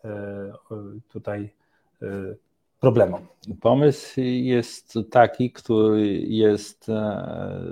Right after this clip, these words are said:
Speaker 2: zawarty również w ustawie Prawo e-, energetyczne. Właśnie w-, jest tam zapis, e, w ustępie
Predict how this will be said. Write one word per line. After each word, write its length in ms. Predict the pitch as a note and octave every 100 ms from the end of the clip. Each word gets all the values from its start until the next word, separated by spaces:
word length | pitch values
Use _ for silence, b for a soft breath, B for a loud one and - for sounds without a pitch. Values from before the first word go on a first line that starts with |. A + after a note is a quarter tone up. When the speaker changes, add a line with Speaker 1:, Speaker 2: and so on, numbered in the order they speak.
| F2+ F#2+ F#2 - -
Speaker 2:
zawarty 680 | G2+ A2 G#2+ G2+ G2+ -
również 800 | A2+ G#2+ G2 G2+ G#2+ G#2 - - A2
w 120 | G2+ G2
ustawie 460 | G#2 A2 G2+ A2
Prawo 480 | G#2+ D3 A#2+ G2 F2
e-, 100 | F#2
energetyczne. 1000 | G2 F#2+ F#2 F#2 E2+ E2+ D#2+ - - - -
Właśnie 380 | - - G#2+
w-, 520 | G2+ _ _ _ _ - G#2+ C#2+
jest 300 | A2 A2 -
tam 240 | A2 G#2+ G2+ b b b b b b b _
zapis, 800 | B2 A#2 G#2+ - A2+ A2+ - - A2+
e, 640 | - G#2+ G2+ G2+ F#2+ F#2+ G2
w 20 |
ustępie 480 | G2 A2+ G#2+ G#2+